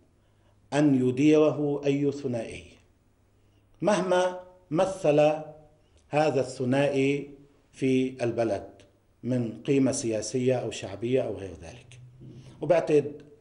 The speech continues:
أنا شخصيا أنا ألمس هذه القناعة عند الجميع، عند الحلفاء وعند الخصوم. لكن في هذه النقطة كمان لنكون شفافين وصريحين،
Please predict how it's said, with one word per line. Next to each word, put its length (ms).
أنا 140
شخصيا 440
أنا 300
ألمس 300
هذه 140
القناعة 400
عند 160
الجميع، 380
عند 180
الحلفاء 880
وعند 260
الخصوم. 440
لكن 320
في 180
هذه 320
النقطة 600
كمان 280
لنكون 520
شفافين 680
وصريحين، 720